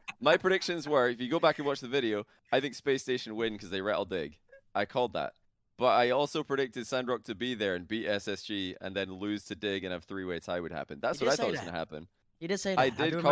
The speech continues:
Speaker 2: remember.
Speaker 1: the S S G over Dig.
Speaker 2: He did say that.
Speaker 1: I wasn't su-, I wasn't too surprised. I was like, to be, to be honest, this makes sense. But what I did get very surprised by is Jari is looking horrendous. So, I mean, if a player plays that badly,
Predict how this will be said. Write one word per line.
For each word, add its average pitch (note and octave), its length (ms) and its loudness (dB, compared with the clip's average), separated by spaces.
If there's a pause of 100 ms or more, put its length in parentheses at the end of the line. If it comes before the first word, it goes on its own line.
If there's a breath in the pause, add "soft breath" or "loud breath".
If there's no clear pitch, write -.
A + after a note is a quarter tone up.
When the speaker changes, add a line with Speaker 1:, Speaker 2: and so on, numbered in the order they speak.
(100)
Speaker 2:
remember. C#3 80 2
Speaker 1:
the C3+ 60 2
S C#3 120 -2
S B2+ 100 -8
G C#3 120 -2
over B2+ 140 -2
Dig. C3+ 220 0 (360)
Speaker 2:
He C#3 80 -6
did F3+ 160 -2
say G3 160 2
that. F#3 140 2
Speaker 1:
I C3 40 6
wasn't D3 300 2
su-, - 140 -8
I - 60 2
wasn't D3 200 0
too D3 80 -8
surprised. C3+ 340 0
I G2 40 -2
was F#2 100 -6
like, G#2 200 -2
to A#2+ 100 -8
be, G#2+ 80 -2
to G2+ 260 -10
be C3 60 2
honest, C#3 180 0
this B2+ 160 -8
makes A#2+ 160 -6
sense. A#2+ 240 -6
But F2 240 -2
what A#2 180 2
I G#2+ 60 -2 (140)
did C3+ 160 -2
get B2+ 100 -2
very G#2+ 160 -2
surprised G#2 300 -2
by E2+ 140 -2
is D#2 60 -8
Jari F#2+ 260 -4
is F2 220 -8
looking E2+ 380 -12 (100)
horrendous. F#2 640 -6 (400)
So, F2 360 -4 (100)
I - 20 -4
mean, A2+ 140 -2
if A#2 80 -2
a B2 60 -2
player D3 280 -2 (160)
plays A2+ 240 -4
that G2+ 160 0
badly, E2+ 440 -2